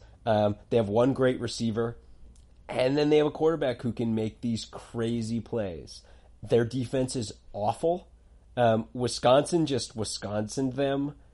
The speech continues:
Like, Wisconsin ran whatever, Wisconsin, a vanilla football team, ran whatever the most vanilla-y of their, there's, like, literally, like, "Here comes Jonathan Taylor up the middle.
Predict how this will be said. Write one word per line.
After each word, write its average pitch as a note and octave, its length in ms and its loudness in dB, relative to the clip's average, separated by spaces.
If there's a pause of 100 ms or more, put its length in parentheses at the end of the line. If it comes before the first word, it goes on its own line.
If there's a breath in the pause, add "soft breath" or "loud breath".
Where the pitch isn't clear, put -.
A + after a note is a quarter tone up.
(180)
Like, A#2+ 360 -2
Wisconsin D3+ 680 2
ran A#2+ 480 2 (480)
whatever, D#3 580 4 (320)
Wisconsin, F3+ 600 2 (100)
a D3 140 2
vanilla D#3 420 6
football A2 380 0
team, F#2+ 340 -6 (320 soft breath)
ran C#3+ 520 8 (140)
whatever D3 520 8
the C#3+ 140 4
most C3+ 280 2
vanilla-y B2 1040 2
of A#2+ 200 0
their, A#2+ 280 2
there's, C3+ 240 4
like, B2 140 2
literally, B2+ 320 2
like, A2 320 0 (240 soft breath)
"Here C3+ 180 6
comes D#3 260 4
Jonathan D#3 420 2
Taylor D3 500 0
up B2+ 160 -2
the C#3+ 80 -4
middle. C3 400 2